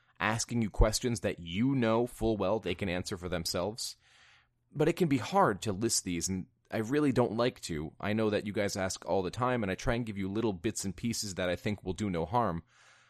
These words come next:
But you have to understand that ultimately what you're asking me to do is to answer a question that involves, no matter how tactfully I put it, a bit of mind reading. Our job is to try not to do that. So, instead of answering the question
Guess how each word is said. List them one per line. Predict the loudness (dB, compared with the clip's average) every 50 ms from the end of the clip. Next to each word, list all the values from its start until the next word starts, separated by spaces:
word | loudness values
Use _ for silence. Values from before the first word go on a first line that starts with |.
| _ _ _
But | -6 -2 2
you | 4 4
have | 4
to | 6 4
understand | 4 4 2 0 2 2 2 4
that | 4
ultimately | 2 0 2 0 0 0 0 0
what | -2 -2 0 2
you're | 2
asking | 2 2 0 0 0 0 2 4
me | 4 4
to | 4 2
do | 2 2 0 0 0
is | -2 -4 -4
to | -4 -6 -6 -8 -8 _ _ _ _ _ _ _ _ _ _ -4
answer | -2 -2 -2 -2 -2 -2 -2
a | -2
question | 2 2 2 2 2 0 -4 -4 -4
that | -4 -4 -6 -8 _ -6
involves, | -4 -2 0 2 2 4 4 2 0 -2 -6 -6 -4
no | -4 -2
matter | -2 0 0 0 0
how | 0 0 -2
tactfully | -2 -2 -4 -4 -4 -6 -6 -8 -6 -4 -4 -4
I | -4 0
put | 2 2 2 2
it, | 0 -2 _ _ _ _ _ _ _ _ _ _ -8
a | -6
bit | -6 -4 -4 -4
of | -4 -2
mind | 0 0 0 0 0
reading. | -4 -6 -8 -10 -14 -18 _ _ _ _ _ _ _ _ _ _ _ _ _ _ -2
Our | -2 -2
job | 0 0 0 0 0 -2
is | -6 -8
to | -8 -6
try | -4 -4 -2 -2
not | -2 -4 -6 -6 -8
to | -8
do | -6 -6 -6 -6
that. | -6 -8 -8 -10 _ _ _ _ _ _ _ _ _ _ _ _ _ _
So, | -8 -4 0 2 4 4 4 4 2 0 -4 _ _ _ _ _ _ _ _ _ _ -4
instead | -2 -2 0 0 0 0 0 0
of | 0 0
answering | 0 0 0 -2 -2 -2 -2
the | -2
question | -2 -2 -2 -2 -2 -2 -2 -2 -2 -2 -4